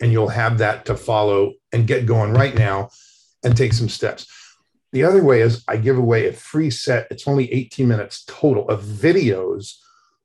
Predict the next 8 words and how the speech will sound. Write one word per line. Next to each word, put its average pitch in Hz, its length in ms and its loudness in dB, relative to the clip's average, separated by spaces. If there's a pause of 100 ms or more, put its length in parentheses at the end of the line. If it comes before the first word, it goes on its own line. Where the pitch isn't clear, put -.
(160)
answering 123 800 0
frequently 147 760 -4
asked 110 380 -4
questions 117 720 -4
about, 104 520 -4 (120)
wait 143 220 -4
for 95 240 -2
it 98 120 -8